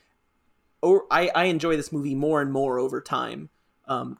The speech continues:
and I want to real quickly, since I feel like I have been completely negative about a movie that I'm gonna give a very high score to,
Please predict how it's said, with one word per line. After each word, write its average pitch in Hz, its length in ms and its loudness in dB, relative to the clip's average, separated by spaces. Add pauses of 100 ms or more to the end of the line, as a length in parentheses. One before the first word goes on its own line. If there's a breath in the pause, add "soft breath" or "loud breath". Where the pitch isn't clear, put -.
and 185 380 0
I 151 80 2
want 170 240 2
to - 240 -8
real 170 260 2
quickly, 147 380 -4
since 143 200 -10
I 151 200 -2
feel 165 180 -6
like 139 160 -2
I 151 80 -2
have 147 200 -6
been 139 140 -8
completely 202 540 -6
negative 156 400 -2
about 135 240 -2
a - 20 -4
movie 143 240 -2
that 139 100 -6
I'm 170 120 -2
gonna 156 180 -2
give 143 140 -8
a 139 120 -4
very 156 280 -2
high 151 160 -4
score 147 360 -4
to, - 260 -8